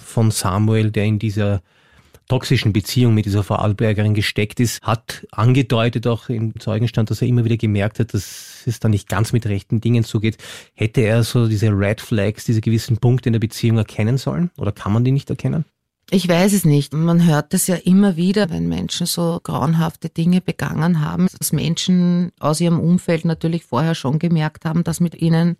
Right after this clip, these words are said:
Speaker 2: etwas nicht stimmt im wahrsten Sinne des Wortes und dass sie auf Dinge unadäquat reagieren. Ich glaube nur, wenn man in einer festen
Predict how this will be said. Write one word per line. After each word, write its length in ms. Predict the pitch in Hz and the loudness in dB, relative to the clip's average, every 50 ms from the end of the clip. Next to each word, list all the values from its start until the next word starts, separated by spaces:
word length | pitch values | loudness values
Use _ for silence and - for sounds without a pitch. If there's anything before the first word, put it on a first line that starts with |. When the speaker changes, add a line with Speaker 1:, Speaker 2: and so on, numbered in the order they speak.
| _ - - - - _ _ - - _ - | _ -20 -20 -20 -20 _ _ -20 -20 _ -4
Speaker 2:
etwas 360 | 151 151 151 - 175 170 175 | -4 -2 0 2 2 4 6
nicht 220 | 175 170 - - - | 4 4 4 0 -2
stimmt 380 | - 175 170 175 175 175 - 160 | 2 4 4 6 4 4 2 2
im 140 | 156 147 | 0 0
wahrsten 340 | - 135 120 135 - - 156 | 0 0 -2 -2 -2 -4 -4
Sinne 280 | - - 151 147 143 147 | -4 -2 -2 -2 -2 -2
des 240 | - 160 156 - - | -2 -4 -6 -4 -4
Wortes 380 | - - 165 - - 160 - | -4 -6 -6 -4 -4 -4 -2
und 160 | 165 156 - | -2 -2 -2
dass 160 | - 147 - - | -4 -4 -2 0
sie 100 | 156 147 | 0 0
auf 140 | 143 - | 0 -2
Dinge 440 | - - 170 170 175 170 170 170 165 - - - - - - - _ _ _ - | 0 0 4 4 6 6 4 4 2 0 -6 -18 -20 -20 -20 -20 _ _ _ 2
unadäquat 920 | 185 190 202 196 180 165 151 160 156 - - 107 - - - - - - | 4 6 6 6 4 4 2 0 -4 -2 -4 -6 -4 -4 -8 -8 -8 -4
reagieren. 760 | - 151 147 143 139 - - 143 143 143 131 127 131 135 131 - _ _ - - _ _ | 0 0 2 2 0 0 -2 -2 0 0 0 0 -4 -6 -8 -12 _ _ -20 -20 _ _
Ich 160 | - 165 - | -10 -10 -6
glaube 340 | - 170 147 139 147 170 208 | -2 0 2 2 4 4 6
nur, 160 | 208 196 185 | 4 4 4
wenn 160 | 175 175 170 | 2 2 2
man 180 | 170 165 165 170 165 | 2 2 2 2 2
in 80 | 170 | 0
einer 400 | 165 160 165 160 156 147 139 120 | 0 -2 -2 -2 -2 -2 -2 -4
festen 1080 | 143 - - - 143 131 175 - - - 208 196 190 180 175 160 147 107 87 69 53 | -4 -8 -8 -8 -6 -4 -2 -2 -2 0 2 2 4 4 2 2 2 0 -2 -4 -6